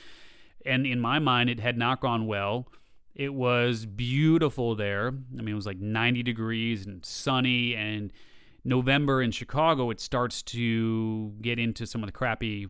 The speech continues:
weather. And, and I am not a crappy weather person, but I knew that I was basically heading into that, that six-month stretch of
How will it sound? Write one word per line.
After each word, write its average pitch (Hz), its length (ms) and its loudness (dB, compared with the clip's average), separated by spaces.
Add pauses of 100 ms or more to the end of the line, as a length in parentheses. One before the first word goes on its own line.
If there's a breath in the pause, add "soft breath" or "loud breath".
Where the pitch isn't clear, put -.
(100)
weather. 123 400 0 (160)
And, 104 440 -6
and 110 140 -6
I 110 120 -2
am 110 160 -2
not 117 200 0
a 113 60 -4
crappy 113 360 -4
weather 107 220 -4
person, 101 760 -6
but 143 320 2
I 143 80 6
knew 160 220 6
that 156 120 4
I 135 60 6
was 131 140 2
basically 131 480 2
heading 127 280 2
into 123 440 0
that, 110 320 0
that 117 180 -2
six-month - 580 -4
stretch - 680 -4
of 113 360 -2